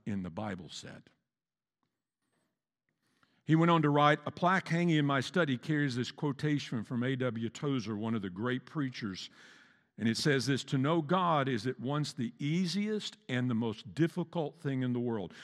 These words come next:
God certainly has the ability to reveal himself to us, for he can do anything, but it's a problem for God to find somebody who is ready to meet him.'" God doesn't reveal himself to superficial saints who are only looking for a new experience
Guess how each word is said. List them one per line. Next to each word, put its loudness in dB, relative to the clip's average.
God 4
certainly 2
has 2
the 4
ability 4
to 4
reveal 2
himself 0
to 0
us, 2
for -6
he 0
can 0
do 0
anything, 0
but 2
it's 0
a 2
problem 0
for -4
God 0
to 0
find -2
somebody -2
who -2
is -4
ready -4
to -8
meet -2
him.'" -12
God 10
doesn't 6
reveal 6
himself 2
to -4
superficial -2
saints -2
who 0
are 2
only 2
looking 0
for -2
a 0
new 0
experience -2